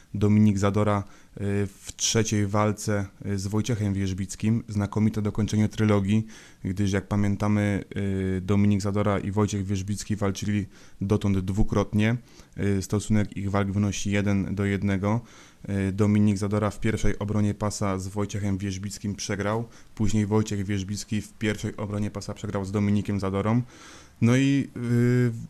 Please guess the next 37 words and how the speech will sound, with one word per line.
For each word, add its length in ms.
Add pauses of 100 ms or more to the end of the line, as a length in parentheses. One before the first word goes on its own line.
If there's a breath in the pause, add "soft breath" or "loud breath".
(360)
fajnie 280
by 80
było 300
tą 180
walkę 360
zobaczyć, 640
dokończyć 540
tą 200
znakomitą 520
trylogię 400
d-, 120
obu 220
zawodników, 720 (800 soft breath)
bo, 340
no, 160 (120)
jest 200
jeden 180
jeden, 340 (440 soft breath)
y, 280
jeden 320
wygrywał 320
nokautem, 440
drugi 240
wygrywał 360
nokautem. 560 (680 loud breath)
Y, 20
fajnie 360
byłoby 480
tutaj, 420 (260)
y, 60
zrobić 320
tą 140
walkę 420 (320)
i, 360
że 100
tak 140
powiem, 320